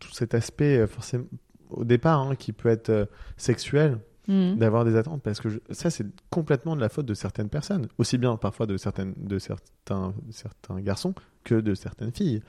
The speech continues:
Speaker 1: Quand, euh, certaines m'envoient un message sur, sur, sur ce, sur Sucking en me disant, « Mais tu veux me voir, c'est deux cent cinquante euros ? » Je dis, « Mais, euh, je pense que tu t'es trompé de site, on n'est pas sur Six Annonce. Si tu veux aller, euh,
Speaker 2: Mhm.
Speaker 1: euh,
Speaker 2: Si tu,
Speaker 1: si
Speaker 2: oui.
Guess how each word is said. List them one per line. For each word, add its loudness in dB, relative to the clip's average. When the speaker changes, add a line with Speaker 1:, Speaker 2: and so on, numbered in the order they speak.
Speaker 1:
Quand, 0
euh, 4
certaines -2
m'envoient 2
un 0
message -2
sur, -6
sur, -8
sur -14
ce, -6
sur -12
Sucking -12
en -6
me -6
disant, « -2
Mais -2
tu -4
veux 2
me -2
voir, -4
c'est -4
deux 0
cent -6
cinquante -6
euros ? » 0
Je -16
dis, « -2
Mais, -4
euh, -10
je -12
pense -6
que 0
tu -8
t'es -6
trompé -6
de -12
site, -6
on -6
n'est -4
pas -6
sur -8
Six -4
Annonce. -2
Si -6
tu -10
veux 0
aller, 4
euh, 4
Speaker 2:
Mhm. 0
Speaker 1:
euh, -8
Speaker 2:
Si -2
tu, 4
Speaker 1:
si 0
Speaker 2:
oui. 4